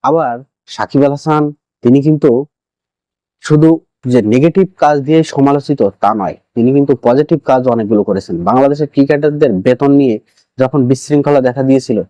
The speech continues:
সাকিব কিন্তু ক্রিকেটারদের পাশে ছিলেন, সবার আগের সারিতে তিনি ছিলেন এবং সেখান থেকে কিন্তু বোর্ডের সাথে তার একটা দূরত্ব তৈরি হয়েছিল, আমরা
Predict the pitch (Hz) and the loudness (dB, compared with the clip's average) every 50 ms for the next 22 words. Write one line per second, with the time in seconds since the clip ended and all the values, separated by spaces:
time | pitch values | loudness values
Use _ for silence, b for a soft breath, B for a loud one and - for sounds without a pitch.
0 | _ - - - 117 - - 135 - - 139 135 135 - 151 147 151 147 _ _ | _ -16 -8 -8 -6 -2 -2 -2 -2 0 -2 -2 0 2 0 0 0 -2 _ _
1 | _ _ _ - 151 151 160 - 160 - 147 131 131 131 123 - 123 117 - 135 | _ _ _ 0 2 2 2 2 0 0 0 0 0 -2 -4 -2 -2 -4 -4 -6
2 | 127 - 131 127 127 120 - - - 117 120 127 131 123 120 113 113 110 113 120 | -12 -6 -2 0 0 0 -2 -4 -2 0 2 2 2 2 2 0 0 0 -2 -2
3 | 117 - - 127 120 123 - 139 135 - 127 127 127 - - 151 170 190 208 208 | -4 -2 -4 -2 -2 -2 -2 -4 -2 0 0 0 0 0 2 2 2 2 0 -4
4 | _ _ _ _ _ _ _ _ _ _ - 127 139 151 165 147 123 131 151 160 | _ _ _ _ _ _ _ _ _ _ -2 0 2 2 2 0 -2 -4 -8 -10
5 | _ _ - - - 147 147 170 170 170 175 175 180 175 160 170 160 165 131 120 | _ _ -18 -8 -6 -4 -2 0 0 0 0 2 0 2 2 2 0 0 0 2
6 | 131 131 135 - - 139 131 123 - 120 120 120 - - 107 98 104 117 120 113 | 0 0 0 -2 -2 -4 -2 0 0 0 0 0 -2 -4 -6 -2 0 2 0 0
7 | - - 110 - 110 104 110 120 113 - - 113 107 104 104 101 | 0 -2 -2 0 0 0 0 -2 -2 -2 -2 -2 -2 0 0 -2